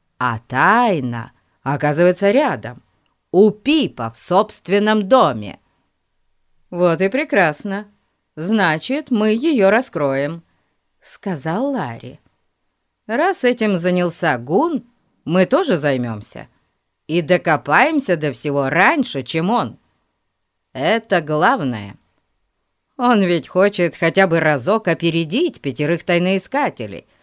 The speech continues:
чтобы инспектор Дженкс похлопал по плечу не нас, а его.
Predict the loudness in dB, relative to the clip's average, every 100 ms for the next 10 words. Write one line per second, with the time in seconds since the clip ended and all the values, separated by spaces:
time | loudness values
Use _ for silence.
0 | _ _ -20 -12 -8 2 4 4 0 -2
1 | -2 -2 -6 -8 -8 -2 0 0 -4 -12
2 | -20 _ _ _ _ 0 0 0 -2 0
3 | 0 0 0 0 0 0 0 0 0 0
4 | 0 -2 -4 -2 0 0 0 -2